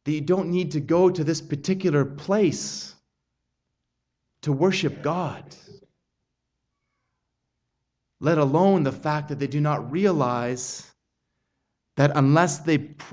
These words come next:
approach through the one who approached the temple that two thousand years earlier, God will never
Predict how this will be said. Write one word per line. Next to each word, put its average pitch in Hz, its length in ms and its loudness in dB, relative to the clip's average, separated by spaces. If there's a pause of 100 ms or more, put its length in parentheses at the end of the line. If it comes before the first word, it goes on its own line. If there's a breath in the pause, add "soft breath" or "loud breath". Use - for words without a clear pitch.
approach 156 840 0 (640)
through 202 320 2
the 139 140 0
one 147 400 -4
who 143 200 -4
approached 160 520 -6
the 147 80 -6
temple 147 400 -6
that 143 320 -4
two 170 180 -4
thousand 151 400 -2
years 139 260 0
earlier, 135 540 -2 (300 loud breath)
God 147 240 0
will 131 120 -4
never 131 680 -4